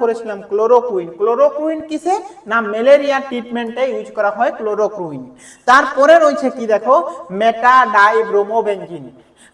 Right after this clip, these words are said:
মেটাডাইব্রোমোবেনজিন মানে কি না যেটা আরেকটা নাম মেটাডাইব্রোমো মানে কি দেখ, মনে রাখবে তোমরা যদি কোনো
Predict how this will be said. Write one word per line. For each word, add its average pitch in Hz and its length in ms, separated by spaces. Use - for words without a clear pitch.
মেটাডাইব্রোমোবেনজিন 294 1400
মানে 339 180
কি 240 120
না 226 80
যেটা 214 220
আরেকটা 320 340
নাম 190 120
মেটাডাইব্রোমো 233 880
মানে 262 240
কি 208 100
দেখ, 233 120
মনে 233 240
রাখবে 233 240
তোমরা 185 260
যদি 226 220
কোনো 254 200